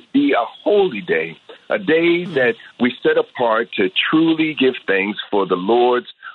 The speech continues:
unending grace and mercy. Let us be like the one leper who, out of ten, returned to give thanks. Let us not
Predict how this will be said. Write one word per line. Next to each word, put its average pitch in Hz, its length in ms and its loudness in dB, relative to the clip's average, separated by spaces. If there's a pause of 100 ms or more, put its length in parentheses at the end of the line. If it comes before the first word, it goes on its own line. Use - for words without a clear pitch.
(120)
unending 135 600 0
grace 113 360 -2
and 107 140 0
mercy. 80 460 -6 (260)
Let 120 160 0
us 123 220 -4
be 120 180 2
like 107 460 -2
the 98 140 2
one 110 480 -2
leper 104 360 0 (120)
who, 110 160 2 (320)
out 127 160 0
of 98 80 -4 (120)
ten, 120 300 0
returned 127 680 -2
to 113 100 -2
give 156 300 0 (180)
thanks. - 340 -4 (600)
Let 123 260 0
us 120 160 -4
not 135 380 0